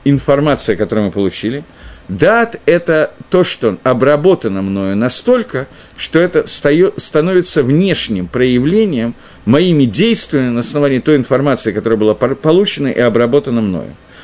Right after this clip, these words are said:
И то же самое относится к атрибутам Всевышнего,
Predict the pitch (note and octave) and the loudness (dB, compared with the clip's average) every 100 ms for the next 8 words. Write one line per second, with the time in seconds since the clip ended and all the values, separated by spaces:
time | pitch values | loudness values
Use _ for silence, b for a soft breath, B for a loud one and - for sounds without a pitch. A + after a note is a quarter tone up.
0 | B G#2 A2 G3+ - F3 D3+ - D3 - | B -2 2 2 2 0 0 0 -4 -2
1 | C3 A#2 B2+ B2+ B2+ A#2 - G#3+ A3+ B2+ | -4 -2 -2 0 -2 -2 0 0 0 -2
2 | A2+ | -4